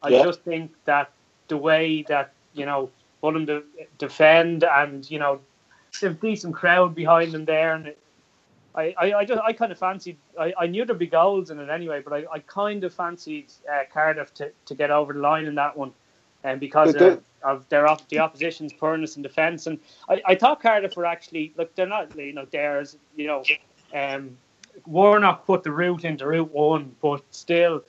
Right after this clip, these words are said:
Speaker 1: you know, as Anthony said, I think on the last pod, they were actually quite unlucky to lose against Burnley before,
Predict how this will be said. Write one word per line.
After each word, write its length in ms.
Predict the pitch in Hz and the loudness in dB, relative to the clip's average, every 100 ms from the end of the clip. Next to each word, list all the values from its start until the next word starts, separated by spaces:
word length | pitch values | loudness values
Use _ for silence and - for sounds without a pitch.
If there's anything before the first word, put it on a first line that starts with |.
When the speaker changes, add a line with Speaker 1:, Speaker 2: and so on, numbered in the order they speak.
| _ _ | _ _
Speaker 1:
you 100 | 151 | -4
know, 160 | 160 | -2
as 120 | 156 147 | -2 -2
Anthony 360 | 170 170 175 | -4 -4 -8
said, 260 | 160 180 160 | -4 -2 0
I 80 | 156 | -2
think 200 | 160 160 | -8 -8
on 120 | 156 | -6
the 80 | 151 | -2
last 360 | 151 170 175 | 2 2 0
pod, 220 | - 156 147 | 0 -2 -2
they 80 | 156 | -2
were 60 | |
actually 260 | 190 202 175 - | -2 -4 -10 -6
quite 240 | 180 175 | -2 -2
unlucky 360 | 160 160 170 165 | -2 -6 -6 -10
to 120 | 143 | -10
lose 240 | 147 156 | -10 -10
against 280 | 143 147 139 | -10 -12 -8
Burnley 440 | - 156 170 160 151 | -2 0 0 -6 -12
before, 720 | 143 - 156 151 165 170 160 | -16 -8 -2 2 2 0 -6